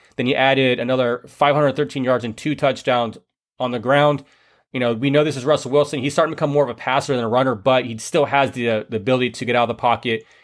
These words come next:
get rushing yards, and get touchdowns that way. Now, he does have the sixth hardest strength of schedule, you know, but his playoffs include the Texans, the Rams, the Bears, the Lions. You know, so I think that that's one of those things where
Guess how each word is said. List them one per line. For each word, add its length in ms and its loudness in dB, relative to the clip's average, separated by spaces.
get 160 2
rushing 280 0
yards, 200 2
and 60 -6
get 140 -4
touchdowns 460 -2
that 200 2
way. 320 -2
Now, 140 2
he 80 2
does 240 2
have 180 2
the 100 -4
sixth 300 -6
hardest 260 2
strength 200 -4
of 80 -4
schedule, 560 -2
you 60 -10
know, 80 0
but 120 2
his 100 -2
playoffs 480 2
include 380 -2
the 80 -4
Texans, 600 -2
the 100 -8
Rams, 380 0
the 80 -8
Bears, 360 2
the 60 -8
Lions. 540 -2
You 100 -4
know, 140 2
so 160 -2
I 120 2
think 300 -4
that 440 0
that's 300 0
one 120 2
of 60 0
those 180 0
things 320 -2
where 480 0